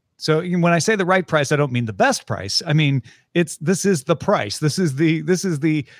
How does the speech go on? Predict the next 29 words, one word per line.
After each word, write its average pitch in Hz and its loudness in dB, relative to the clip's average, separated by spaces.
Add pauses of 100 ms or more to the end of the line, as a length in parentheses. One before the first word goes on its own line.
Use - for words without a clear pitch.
(280)
retail 165 2
price 156 0
it 135 -2
should 165 0
be 139 -2
at. 101 -8 (440)
Uh, 123 0
it's - -4
not 151 2
a 185 4
bargain, 151 0
but 156 0
it's - -10
not 147 2
super 143 0
expensive. 120 -2 (460)
And 156 0 (520)
it's 170 -2 (180)
more 165 0
capable 175 -2
than 156 0
an 151 -4
iPad 143 -2 (280)
or, 131 0
uh, 131 0
a 131 -2
Galaxy 131 -2
Tab, 123 0 (480)
but 135 0